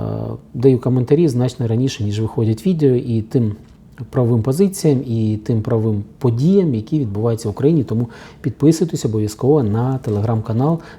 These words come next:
не забувайте. Ну і, звичайно, на цей YouTube. Також ви можете поставити, не забувайте вподобайки поставити.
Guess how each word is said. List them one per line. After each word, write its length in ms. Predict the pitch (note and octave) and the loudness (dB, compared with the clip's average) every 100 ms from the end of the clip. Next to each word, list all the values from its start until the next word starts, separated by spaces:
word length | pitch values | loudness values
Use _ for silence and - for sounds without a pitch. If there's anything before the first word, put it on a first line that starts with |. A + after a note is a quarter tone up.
| - | -2
не 120 | B2 | 0
забувайте. 540 | A#2+ G#2+ F#2 D#2 - G2+ | 0 -2 -4 -6 -8 -4
Ну 200 | D#3 F3+ | 0 2
і, 40 | |
звичайно, 440 | A2 G#2+ - A#2+ F2+ | 0 -2 -2 -2 -2
на 60 | |
цей 260 | F#2+ F#2+ F2+ | -4 -4 -4
YouTube. 240 | - E2 - - - - - - - - - | -6 -12 -14 -20 -20 -20 -20 -18 -16 -16 -2
Також 300 | C#3+ B2+ A2+ | 0 0 0
ви 60 | A#2 | 0
можете 280 | G#2+ - | 0 -4
поставити, 520 | G#2 G#2+ A2+ G#2 F#2+ G2+ | -8 -6 -2 -4 -2 -2
не 120 | G#2 | -2
забувайте 420 | G#2 G2+ G#2 G2+ | -2 -2 -2 -4
вподобайки 520 | - A#2+ F#2+ E2 - | -2 -2 -2 -6 -8
поставити. 580 | - G2 E2+ E2+ E2+ | -10 -10 -8 -8 -10